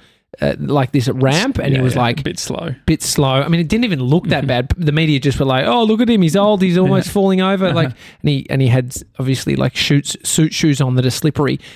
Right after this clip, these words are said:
Speaker 1: But then he comes out and defends it and spends time as the president.
Speaker 2: Well, you think about it, though. He s-,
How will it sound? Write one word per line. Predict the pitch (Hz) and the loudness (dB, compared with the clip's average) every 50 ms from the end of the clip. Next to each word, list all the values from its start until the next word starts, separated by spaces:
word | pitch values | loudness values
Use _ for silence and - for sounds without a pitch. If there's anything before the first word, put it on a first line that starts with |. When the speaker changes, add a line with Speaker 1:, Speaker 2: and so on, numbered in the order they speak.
| - _ | -8 _
Speaker 1:
But | - 156 | -2 -2
then | 165 170 | 0 0
he | 180 | 0
comes | - - 175 165 147 | 0 0 -2 0 0
out | 160 147 | -2 -2
and | 151 131 | -2 -4
defends | 127 - - - - 139 139 147 139 143 | -6 -6 -6 -2 0 2 2 2 2 0
it | 131 | -2
and | 127 131 | -2 -6
spends | - - 151 139 135 131 | -4 -2 0 0 0 -2
time | - - - 151 147 139 139 131 127 131 | -4 -4 -2 0 2 2 2 2 2 2
as | 131 123 | 0 0
the | 135 - | 0 -2
president. | - - - 165 143 131 143 131 123 123 147 147 - - - - _ _ _ _ _ | -4 -2 0 0 2 2 0 0 0 -2 -2 -4 -6 -12 -20 -20 _ _ _ _ _
Speaker 2:
Well, | 170 160 165 | -4 -2 0
you | 175 175 175 | 0 0 -2
think | - - 202 185 208 | -2 -2 -2 -2 -2
about | 180 160 151 139 | -4 -4 -4 -4
it, | 139 131 - | -6 -4 -4
though. | 135 127 127 | -4 -4 -4
He | 123 110 147 147 147 | -2 -2 -2 -2 -2
s-, | - - | -4 -6